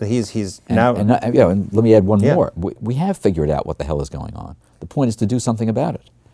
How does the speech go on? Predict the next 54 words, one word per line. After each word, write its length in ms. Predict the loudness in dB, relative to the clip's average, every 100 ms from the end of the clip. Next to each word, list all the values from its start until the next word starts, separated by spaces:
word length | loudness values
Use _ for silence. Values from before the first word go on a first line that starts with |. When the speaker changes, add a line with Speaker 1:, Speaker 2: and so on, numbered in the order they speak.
| _ _ _ _ _ _
Speaker 2:
something 280 | -4 -2 0
effective. 500 | 0 -2 -4 -12 -18 _ _ _ -14
Speaker 1:
That's 200 | -14 -10
an 60 |
excellent 360 | -12 -10 -14 -12
point. 240 | -10 -12 -12 -18 -10
He's 140 | -8
tried 260 | 0 0 0
to 80 |
tweak 300 | -4 -4 -2
it 60 | -2
in 120 | -4
saying 280 | -4 -4 -4
that 80 | -8
he's 160 | -8
gonna 180 | -8 -8
ban 260 | -6 -6 -6
immigration 580 | -8 -4 -4 -4 -6 -10
or 80 | -8
suspend 440 | -10 -6 -6 -4
immigration 460 | -6 -4 -4 -6 -12
from 180 | -12
certain 320 | -6 -6 -6 -10
countries 400 | -10 -10 -10 -12
that 140 | -12
are 60 | -10
producing 520 | -10 -8 -8 -10 -14
terrorists. 400 | -12 -10 -12 -16 -20 -16 -6
But 160 | -6 -4
isis 420 | -4 -4 -4 -8
has 380 | -4 -6 -6 -12 _ _ -8
people 240 | -8 -6
from 180 | -6 -4
over 180 | -2 -2
a 40 |
hundred 300 | -2 -6 -8 -10
countries 380 | -10 -8 -10 -10
that 120 | -10
have 160 | -10 -10
come 220 | -10 -10
and 100 | -10
trained 260 | -10 -8
and 220 | -8 -10 -4
fought 220 | -4 -4
in 40 |
Iraq 300 | -6 -6 -6
and 100 | -12
Syria. 400 | -14 -12 -14 -16 -12
Speaker 2:
Sure, 340 | 2 4 4 0
it 100 | -4
has 140 | -2
people 260 | -2 -4 -2
in 160 | 0
Europe, 320 | 2 0 -2